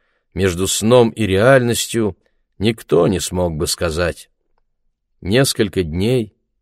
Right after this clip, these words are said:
а может, и недель. Но когда, наконец, проснулся однажды утром и почувствовал, что дышит полной грудью, не чувствуя боли, и всё выглядит так, как оно и есть на самом деле,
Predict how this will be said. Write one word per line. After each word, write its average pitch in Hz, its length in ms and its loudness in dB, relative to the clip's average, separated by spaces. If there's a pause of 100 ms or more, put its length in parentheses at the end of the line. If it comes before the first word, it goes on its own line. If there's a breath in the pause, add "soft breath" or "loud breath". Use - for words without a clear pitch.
(140)
а 92 160 0
может, 135 640 2
и 117 100 0
недель. 101 580 -2 (920)
Но 90 200 0
когда, 87 420 -2
наконец, 92 540 -2
проснулся 90 800 -2
однажды 87 500 -4
утром 92 480 -4 (420)
и 95 100 0
почувствовал, 104 1000 0
что - 280 -4
дышит 95 560 -2
полной 98 440 2
грудью, 92 640 -2
не 92 140 -2
чувствуя 95 640 -2
боли, 90 460 2 (640)
и 104 120 0
всё 127 420 4
выглядит 104 760 0
так, 113 400 2
как 110 260 2
оно 104 220 2
и 104 80 2
есть 104 600 -2
на 95 180 -4
самом 92 460 0
деле, 113 360 0